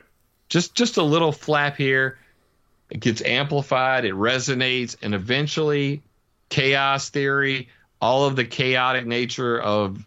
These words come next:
you know, what's going on in our atmosphere has huge ramifications over here.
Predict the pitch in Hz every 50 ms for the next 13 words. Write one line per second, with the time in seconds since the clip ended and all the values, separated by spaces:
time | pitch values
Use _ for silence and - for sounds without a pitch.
0 | _ 104 107 104 101 95 90 87 92 107 107 - - - 120 120 117 113 113 110
1 | 113 113 113 110 110 107 110 110 110 113 120 120 110 - - 120 113 110 107 107
2 | - - - _ _ _ _ _ - 127 127 120 104 - - - _ _ - -
3 | - 151 175 202 202 180 151 147 139 135 131 123 120 117 110 110 - - 110 107
4 | 104 - - - - 104 98 98 95 101 92 82 62 - -